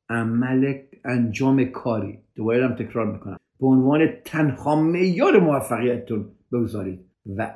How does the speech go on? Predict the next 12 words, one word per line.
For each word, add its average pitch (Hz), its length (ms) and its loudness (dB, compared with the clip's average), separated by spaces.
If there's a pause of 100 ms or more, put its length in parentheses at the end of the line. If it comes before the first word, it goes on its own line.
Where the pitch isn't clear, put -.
(160)
اگرم 117 480 -2
شکست - 520 -12
بخورید، 117 640 -6 (300)
در 117 100 -4
این 113 120 -2
صورت 131 440 -4 (280)
حتی 131 340 -6
شکست - 540 -8
هم 147 260 -6 (300)
شما 117 420 -4
رو 151 280 -2 (460)
به 123 360 -2